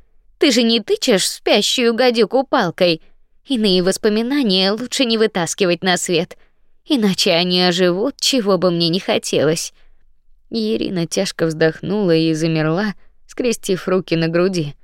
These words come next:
Хватит с нее загадок. «Тогда зачем ты позвала меня?» с вызовом спросила она. Дара обернулась, но Ирина была слишком зла, чтобы вновь испугаться.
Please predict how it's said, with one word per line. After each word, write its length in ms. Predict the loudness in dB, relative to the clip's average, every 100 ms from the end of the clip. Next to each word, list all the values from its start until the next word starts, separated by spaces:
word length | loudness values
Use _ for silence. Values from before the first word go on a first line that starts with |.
| -20 -20 -20 -20 -20 -10
Хватит 480 | -4 -4 -2 -4
с 80 | -2
нее 280 | 0 0 0
загадок. 560 | 0 0 -2 -4 -10 -14 -20 -18 -18 -20 -20 -20 -20 -20 -8
«Тогда 260 | -4 0 2
зачем 380 | 2 2 2 2
ты 100 | 2
позвала 460 | 2 2 4 4
меня?» 340 | 2 0 -2 -4 -8 -20 -20 _
с 180 | -6 0
вызовом 440 | 4 4 2 0 -2
спросила 640 | 0 0 0 0 2 4
она. 260 | 2 -2 -6 -14 -20 -20 _ _ -10
Дара 440 | 0 2 4 4 2
обернулась, 840 | 2 0 2 0 2 2 0 -6 -16 _ _ _ _
но 420 | -2 2 2 4 2
Ирина 800 | 2 2 2 2 2 4 2 0
была 340 | -2 2 2 0
слишком 720 | -2 -6 -6 -6 -4 0 0
зла, 360 | 0 0 0
чтобы 340 | -2 -2 2 2
вновь 340 | 2 -2 0
испугаться. 800 | -4 -2 -4 -2 -4 -4 -8 -8